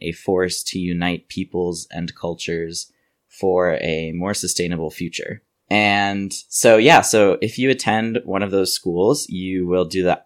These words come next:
International Baccalaureate Diploma Program. Probably a lot of our listeners have heard of that before. It's just kind of a standard international, uh, high school curriculum.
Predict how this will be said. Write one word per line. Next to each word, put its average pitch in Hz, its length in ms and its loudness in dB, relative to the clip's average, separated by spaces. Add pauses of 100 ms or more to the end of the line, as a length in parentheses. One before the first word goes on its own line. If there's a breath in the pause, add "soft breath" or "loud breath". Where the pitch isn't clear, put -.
International 95 760 -2
Baccalaureate 82 920 -2
Diploma 82 420 -6
Program. 82 640 -6 (200)
Probably 90 640 -2
a 90 60 -4
lot 85 240 -2
of 85 100 -4
our 85 140 -2
listeners 82 400 -8
have 80 140 -8
heard 151 180 2
of 135 80 0
that 135 160 2
before. 120 540 2 (260 soft breath)
It's - 120 -10
just - 240 -6
kind 92 200 -2
of 90 80 0
a 87 60 -4
standard 87 760 -2
international, 85 800 -6 (300)
uh, 80 220 -10
high 98 160 -2
school 98 200 -4
curriculum. 90 680 -4